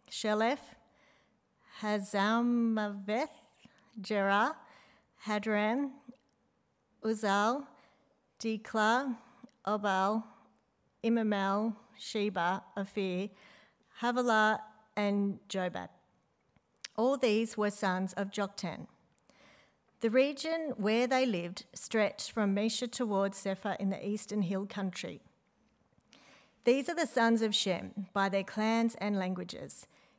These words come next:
in their territories and nations. These are the clans of Noah's sons,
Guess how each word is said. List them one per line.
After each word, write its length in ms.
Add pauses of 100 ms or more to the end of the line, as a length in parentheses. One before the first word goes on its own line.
in 180
their 100
territories 760
and 160
nations. 760 (1300)
These 200
are 60
the 100
clans 540
of 120
Noah's 380
sons, 540